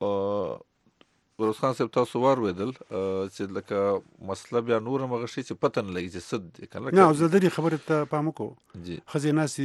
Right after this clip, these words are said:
Speaker 2: دي، نو بل لی ورکړو، که ورې نه کړو؟ نه. نو که نه یې ورکړي، نو په کلونو کلونو به زه درته دا وایم چې موږ ته په خپرونو کې داسې ټلیفون رالل چې کوی د نشوي جینکۍ ناستې دي، د شپږو
Speaker 1: بالکل.
Speaker 2: کالونو نه، د پنځو کالونو نه،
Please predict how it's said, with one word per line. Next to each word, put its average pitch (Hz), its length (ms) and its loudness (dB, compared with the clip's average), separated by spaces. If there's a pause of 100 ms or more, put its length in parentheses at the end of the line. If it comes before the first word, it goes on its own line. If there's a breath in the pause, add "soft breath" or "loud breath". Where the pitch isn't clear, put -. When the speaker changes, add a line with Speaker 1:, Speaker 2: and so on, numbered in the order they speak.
Speaker 2:
دي، 127 60 -4
نو 127 60 -2
بل 135 120 0
لی 143 140 2
ورکړو، 143 360 2
که 127 100 -4
ورې 127 280 0
نه - 20 -2
کړو؟ 127 160 -6
نه. 147 280 4 (200 loud breath)
نو 156 100 0
که 151 140 0
نه 175 80 6
یې 180 100 8
ورکړي، 160 200 2
نو 156 80 2
په 156 100 -4
کلونو 165 320 2
کلونو 160 280 2
به 151 160 0 (760 loud breath)
زه 139 180 2
درته 190 300 6
دا 170 180 8
وایم 170 340 6
چې 175 200 -4
موږ 170 180 6
ته 170 80 2 (120)
په 151 100 2
خپرونو 147 580 2
کې 170 560 4
داسې 160 280 0
ټلیفون 151 400 2
رالل 143 480 4
چې 160 200 -4
کوی 151 180 4
د 139 100 0 (120)
نشوي 202 360 4
جینکۍ 156 520 4
ناستې 123 360 -4
دي، 113 120 -12 (1400)
د - 40 -4
شپږو 160 380 4
Speaker 1:
بالکل. - 140 0
Speaker 2:
کالونو 127 380 4
نه، 110 200 -4 (600)
د 135 40 -10 (100)
پنځو 143 340 4 (120)
کالونو 120 320 0
نه، 117 60 -4